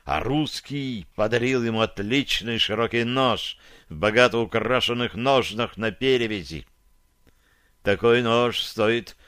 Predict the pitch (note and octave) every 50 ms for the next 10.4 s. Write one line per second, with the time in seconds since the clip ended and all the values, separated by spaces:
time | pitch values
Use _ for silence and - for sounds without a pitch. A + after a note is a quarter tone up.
0 | - _ - F#2+ G2+ A2+ A#2+ A#2+ B2 A#2+ B2+ A2 - A#2+ A#2 A2+ A2+ A2+ A#2 B2
1 | B2+ B2+ B2+ B2+ B2 A#2 G2 E2 - _ _ _ _ - - A2 A2+ A2+ A#2+ A#2
2 | A2+ A#2 G#2+ - A2+ A2+ A2 G2 - - - A2+ A2+ G#2+ G#2+ G2 E2 F#2+ A2 G#2+
3 | G#2 G2+ A2 A#2 A2+ A2+ A2 G#2 F#2+ - _ - _ _ - F2 E2+ - A2 A2
4 | A2 B2 C3 C3 C3 B2+ B2 A#2+ A#2 A2 G2+ - _ _ _ _ _ - A2 F2
5 | G#2+ G2+ - - B2+ B2 B2 A2+ A#2+ B2+ C3 C3 B2 A2+ - - D#2 - - _
6 | _ _ _ _ _ _ _ - G#2 A2+ A2+ A2+ A#2 A2+ - - B2 A#2 A2 A2+
7 | A2+ A#2 B2 C3 C3 B2 A#2 A2+ G#2+ G2 - - - - _ - F#2+ G2 F#2+ -
8 | - - D#2+ D#2 - - - - D#3 D#3+ D3 C#3+ C#3 C3+ A#2+ G2 E2+ A2 B2+ C#3
9 | C3+ B2+ A#2 B2+ A#2+ G2 D#2+ D2 G2 A2 B2 C#3 C#3+ A#2 - A2 A#2 B2 C#3 D3+
10 | D3 C3 - - - F#2+ - -